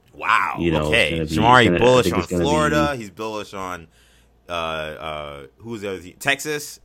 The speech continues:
Speaker 1: and now, uh, U S C.
Speaker 2: I think it's gonna be a party at in, in, in, you know, SoCal
Speaker 1: You're partying like
Speaker 2: every
Speaker 1: it's
Speaker 2: week.
Speaker 1: two thousand and five for Sham right
Speaker 2: You
Speaker 1: now.
Speaker 2: know, it's gonna be a
Speaker 1: <laughs>
Speaker 2: party in SoCal, party at the U S C campus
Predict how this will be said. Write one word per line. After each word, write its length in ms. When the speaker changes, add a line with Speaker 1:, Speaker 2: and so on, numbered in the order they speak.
Speaker 1:
and 100
now, 400
uh, 320
U 180
S 120
C. 320
Speaker 2:
I 100
think 140
it's 100
gonna 140
be 140
a 60
party 480
at 320
in, 360
in, 400
in, 580
you 160
know, 200
SoCal 920
Speaker 1:
You're 120
partying 440
like 100
Speaker 2:
every 120
Speaker 1:
it's 100
Speaker 2:
week. 100
Speaker 1:
two 60
thousand 320
and 120
five 400
for 140
Sham 420
right 160
Speaker 2:
You 100
Speaker 1:
now. 120
Speaker 2:
know, 60
it's 100
gonna 120
be 120
a 80
Speaker 1:
<laughs> 20
Speaker 2:
party 520
in 60
SoCal, 680
party 400
at 80
the 80
U 180
S 120
C 100
campus 840